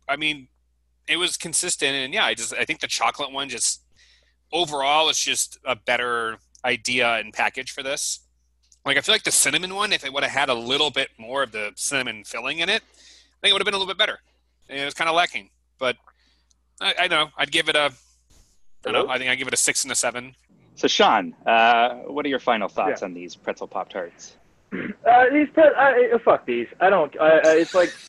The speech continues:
Speaker 2: I mean, if, if
Speaker 3: <laughs>
Speaker 2: I was stoned, I would eat, you know, my foot,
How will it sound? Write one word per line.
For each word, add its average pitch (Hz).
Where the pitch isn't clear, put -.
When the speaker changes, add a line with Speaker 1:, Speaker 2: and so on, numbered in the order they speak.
Speaker 2:
I 175
mean, 190
if, 190
if -
Speaker 3:
<laughs> -
Speaker 2:
I 214
was 214
stoned, 220
I 170
would 170
eat, 190
you 175
know, 151
my 156
foot, 151